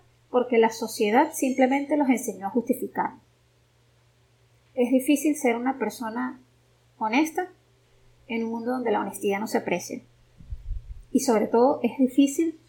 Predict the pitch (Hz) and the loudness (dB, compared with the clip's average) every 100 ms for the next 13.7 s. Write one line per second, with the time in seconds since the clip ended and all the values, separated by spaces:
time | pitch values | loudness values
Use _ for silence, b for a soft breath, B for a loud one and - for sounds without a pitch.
0 | _ _ _ _ _ - 277 254 254 254 | _ _ _ _ _ -2 2 2 2 0
1 | 202 - 226 240 247 240 247 269 330 359 | -2 -2 -2 -2 0 4 8 8 8 2
2 | - _ _ _ _ _ _ - 233 220 | -10 _ _ _ _ _ _ -8 -4 4
3 | 220 220 247 269 226 202 214 240 220 202 | 6 8 8 6 4 6 6 6 4 0
4 | 190 220 214 180 - 220 247 294 - _ | 0 2 2 0 2 4 4 2 -6 _
5 | - 233 233 226 240 254 233 247 - - | 6 8 8 4 2 0 0 0 -2 -8
6 | _ _ _ _ _ _ b b _ 294 | _ _ _ _ _ _ b b _ 4
7 | 302 381 339 - 320 370 381 - - _ | 4 2 -4 0 0 0 -2 -2 -6 _
8 | _ _ _ _ _ _ _ _ _ - | _ _ _ _ _ _ _ _ _ -2
9 | 214 190 214 226 247 240 247 247 240 240 | -2 0 0 2 4 4 4 4 4 4
10 | 214 185 202 233 294 - - _ _ _ | 4 2 2 0 -2 -6 -10 _ _ _
11 | _ _ _ _ _ _ _ _ - 247 | _ _ _ _ _ _ _ _ 4 8
12 | 262 302 294 277 254 277 262 220 226 220 | 8 6 2 2 0 0 4 4 4 2
13 | 208 220 208 - - - - | 2 2 -2 -4 -6 -10 -16